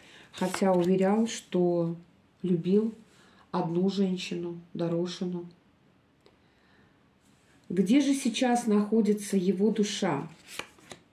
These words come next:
И была ли его судьбой именно Нина Дорошина? Была ли она его судьбой?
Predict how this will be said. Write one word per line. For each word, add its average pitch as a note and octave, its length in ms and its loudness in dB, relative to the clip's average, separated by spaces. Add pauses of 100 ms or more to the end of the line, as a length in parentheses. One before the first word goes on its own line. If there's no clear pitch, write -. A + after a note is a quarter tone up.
(3250)
И G#3+ 100 4
была C#4 400 4
ли C4 120 4
его G#3 360 4
судьбой F#3+ 720 0 (400)
именно F#3 560 4
Нина G3+ 400 4
Дорошина? E3 680 -2
Была A#3+ 340 2
ли G#3+ 100 2
она E3+ 240 0
его D#3+ 180 -6
судьбой? D#3 540 -6